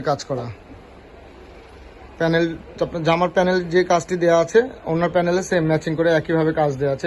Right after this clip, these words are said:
ভিউয়ার্স, এটার কিছু অ্যাভেলেবল কালার রয়েছে এবং বডি সাইজ কিন্তু এগুলো ফ্রি সাইজের, এগুলো ফ্রি সাইজের মধ্যে পেয়ে যাবেন। আপনাদের বডি অনুযায়ী শেপ করে নেবেন। এগুলো যেহেতু ইন্ডিয়ান প্রোডাক্ট, এগুলো কোনো সাইজ আসে না, এগুলো ফ্রি সাইজ এবং প্রাইস খুবই রিজনেবল প্রাইসে পেয়ে যাবেন।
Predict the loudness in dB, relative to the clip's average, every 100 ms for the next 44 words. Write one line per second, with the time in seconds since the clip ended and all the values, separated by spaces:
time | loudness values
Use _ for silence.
0 | -2 0 0 -4 -8 -8 -4 -4 -2 2
1 | 2 2 2 2 2 2 -2 0 0 0
2 | 0 0 0 0 -2 -2 -8 0 0 2
3 | 0 0 -2 0 0 2 -2 -6 -16 -20
4 | -20 -12 0 2 2 0 -4 0 0 0
5 | -2 -2 0 0 0 -2 0 -4 -4 -6
6 | -2 -2 -2 -2 -4 -2 -4 -2 -2 -2
7 | -2 -2 -4 -4 -2 0 0 -2 0 -2
8 | 0 0 0 0 -4 -2 -2 0 0 0
9 | -2 -6 -8 -6 -6 -4 -4 -2 -6 -6
10 | -16 -20 -10 -4 -2 2 0 0 -2 0
11 | 2 2 2 4 4 2 2 -2 0 0
12 | 0